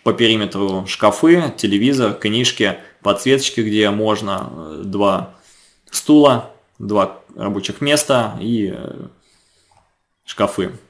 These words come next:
Ну вот, э, интересное такое вот решение с помощью, э, панелей. Не хотел смельчить, задача сделать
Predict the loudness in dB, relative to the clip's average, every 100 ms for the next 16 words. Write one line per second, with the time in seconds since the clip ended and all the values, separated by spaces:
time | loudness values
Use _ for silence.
0 | -4 2 2 2 2 2 0 -4 -2 0
1 | 2 0 -2 -2 -4 -4 -2 0 0 -2
2 | -6 -4 -4 -4 -4 -2 -2 -2 -8 _
3 | _ _ _ _ _ _ _ _ _ _
4 | _ _ -20 -20 -20 -2 4 6 8 6
5 | 2 -8 _ _ -20 -20 -20 -20 -14 -8
6 | -2 0 2 0 0 -2 0 -2 -4 -10
7 | _ -20 -20 -14 -6 0 0 0 -4 -6
8 | -8 -4 -2 -2 -8 -18